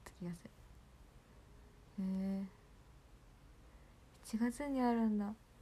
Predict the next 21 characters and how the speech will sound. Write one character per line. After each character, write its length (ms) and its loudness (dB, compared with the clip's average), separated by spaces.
夏 280 8
な 160 12
ん 60 6
だ 120 12
ね。 320 10
冬 240 6
じ 80 8
ゃ 40 10
な 140 8
く 80 -2
て。 240 -2
あ、 60 6
で 80 10
も 60 6
冬 160 12
忙 340 8
し 80 -2
い 100 2
か 120 4
ら 100 2
か。 160 -2